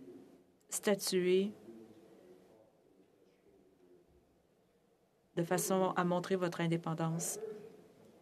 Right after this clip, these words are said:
Je vous demande de ne pas tacher votre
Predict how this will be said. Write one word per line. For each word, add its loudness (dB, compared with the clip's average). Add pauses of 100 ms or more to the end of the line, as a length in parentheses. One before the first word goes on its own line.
(440)
Je 4
vous 2
demande 2 (1700)
de 4
ne 6
pas 0
tacher 4
votre 0